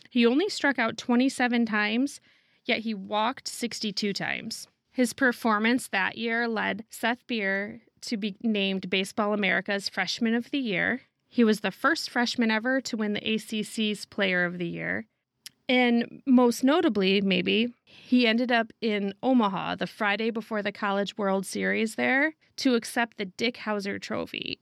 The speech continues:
And if you're not familiar with the Dick Howser Trophy, that's supposedly comparable to the Heisman. I had to look up how that was different than the Golden Spikes Award. It's very similar. It's supposed to go to the best player in college or am-,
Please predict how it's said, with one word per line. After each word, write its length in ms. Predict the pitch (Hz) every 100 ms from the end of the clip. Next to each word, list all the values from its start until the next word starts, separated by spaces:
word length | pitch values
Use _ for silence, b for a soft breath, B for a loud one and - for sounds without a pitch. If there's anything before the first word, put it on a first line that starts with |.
| -
And 220 | 226 233
if 180 | 294 -
you're 120 | 320
not 160 | 392 370
familiar 320 | 302 302 294
with 140 | 277
the 60 | 254
Dick 220 | 208 226
Howser 340 | - 220 220 214
Trophy, 300 | 226 208 233
that's 260 | 214 208
supposedly 640 | - 240 - 220 208 208
comparable 880 | 208 233 220 - 196 196 190 202 196
to 220 | 208 -
the 80 | 196
Heisman. 600 | 180 175 175 180 240 277 285 b b b b
I 100 | 240
had 140 | 262
to 80 | 240
look 200 | 220 208
up 200 | 196 - 202
how 160 | 208
that 260 | 196 196 196
was 200 | 202 175
different 480 | - 190 202 190 -
than 180 | 190 185
the 80 |
Golden 320 | 196 180 180 190
Spikes 380 | - 175 175
Award. 220 | 202 202 202
It's 120 | 190
very 200 | 240 226
similar. 420 | - 208 208 208
It's 140 | 202
supposed 280 | - 190 -
to 60 | 196
go 140 | 185
to 80 | 185
the 100 | 180
best 400 | 180 180 - - _ _
player 340 | 220 190 190
in 280 | 185 185 180
college 520 | 175 175 170 170 180 175
or 120 | 175
am-, 240 | 180 175